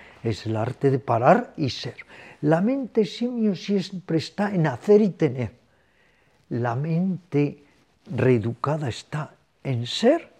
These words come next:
y estar. La diferencia es que la mente simio nunca puede ser dichosa, nunca puede disfrutar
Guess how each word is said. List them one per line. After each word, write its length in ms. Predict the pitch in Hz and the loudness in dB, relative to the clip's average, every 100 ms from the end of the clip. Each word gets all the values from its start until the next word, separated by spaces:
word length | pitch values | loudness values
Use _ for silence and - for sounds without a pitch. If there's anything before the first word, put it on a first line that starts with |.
| _ _ | _ _
y 80 | 113 | -6
estar. 400 | 98 - - - - - _ _ _ _ _ _ - | -6 -10 -16 -16 -16 -20 _ _ _ _ _ _ -4
La 200 | 135 147 | 0 0
diferencia 840 | 247 233 214 165 147 156 151 151 - _ _ - | 0 -2 -2 0 -2 -2 -2 -2 -8 _ _ -2
es 160 | 160 | 0
que 160 | - 147 | 2 -2
la 140 | 123 | 0
mente 420 | 147 220 233 - | -2 -2 -2 -4
simio 520 | 160 - 147 127 113 - 110 _ _ _ _ - - | -4 -2 -4 -2 -6 -8 -16 _ _ _ _ -12 -2
nunca 360 | 180 226 220 | 0 0 -2
puede 360 | 175 185 190 160 | -4 -2 0 0
ser 360 | - 165 151 147 | 0 -2 -2 -2
dichosa, 600 | 123 - 170 175 - 120 | -6 -4 -4 -4 -4 -4
nunca 400 | 139 180 185 175 | -2 -2 -2 -4
puede 340 | - 165 165 | 0 0 0
disfrutar 880 | 139 147 123 - 131 117 139 123 - | -2 -4 -8 -6 -6 -2 2 2 0